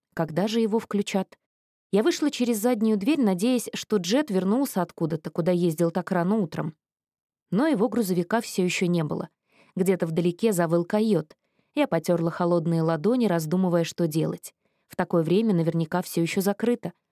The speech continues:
Может быть, у Джета в мастерской имеются чистящие средства? Я могла бы начать с этого. Сарай, в котором располагалась эта мастерская, был закрыт, но не заперт. Я отворила дверь и съежилась, когда та скрипнула. Внутри было темно. Я прищурилась, ища выключатель.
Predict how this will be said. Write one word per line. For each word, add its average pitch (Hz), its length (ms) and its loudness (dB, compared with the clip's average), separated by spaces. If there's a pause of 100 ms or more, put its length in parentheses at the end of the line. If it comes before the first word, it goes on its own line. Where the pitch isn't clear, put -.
(260)
Может 196 260 2
быть, 180 180 0
у 190 60 0
Джета 185 260 2
в 165 60 -2
мастерской 185 540 0
имеются 180 400 0
чистящие 190 480 -2
средства? 226 560 -4 (360)
Я 226 180 2
могла 208 300 2
бы 247 120 0
начать 185 400 0
с - 100 -4
этого. 156 340 -4 (640)
Сарай, 226 340 2
в - 60 -14
котором 185 380 0
располагалась 190 680 0
эта 180 160 0
мастерская, 196 640 0
был 220 200 2
закрыт, 285 420 0
но 220 120 4
не 233 160 2
заперт. 170 520 -4 (360)
Я 302 100 4
отворила 170 460 2
дверь 220 260 2
и 233 40 2
съежилась, 233 600 0
когда 175 300 -2
та 180 120 -2
скрипнула. 160 680 -2 (280)
Внутри 170 480 0
было 170 300 0
темно. 214 420 0 (400)
Я 185 140 2
прищурилась, 175 640 0
ища 175 220 -2
выключатель. 170 640 -2